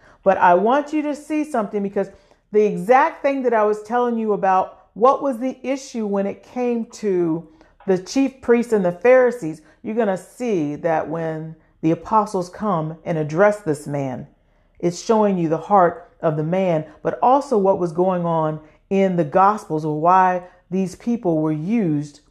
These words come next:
of the devil, but ultimately in the plan of God to put Jesus Christ on the cross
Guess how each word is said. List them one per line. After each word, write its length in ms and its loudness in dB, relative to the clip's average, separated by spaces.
of 220 4
the 80 0
devil, 680 2
but 200 4
ultimately 520 2
in 120 -2
the 60 -2
plan 360 -4
of 120 -8
God 400 2
to 120 -2
put 320 -2
Jesus 320 -4
Christ 360 -2
on 120 -4
the 80 -4
cross 540 2